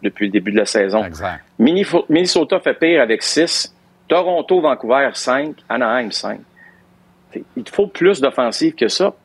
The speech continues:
Speaker 1: Puis ça vient d'un gars comme Arber Xhekaj. C'est quand même spécial.
Speaker 2: Qui a trois des sept buts, qui l'eût cru.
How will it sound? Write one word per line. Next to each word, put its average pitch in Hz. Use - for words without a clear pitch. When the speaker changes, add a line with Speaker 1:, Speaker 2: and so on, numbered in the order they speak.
Speaker 1:
Puis -
ça 120
vient 127
d'un 120
gars 170
comme 101
Arber 135
Xhekaj. 123
C'est -
quand 135
même 151
spécial. -
Speaker 2:
Qui 147
a 139
trois 185
des 151
sept 117
buts, 143
qui 151
l'eût 127
cru. 123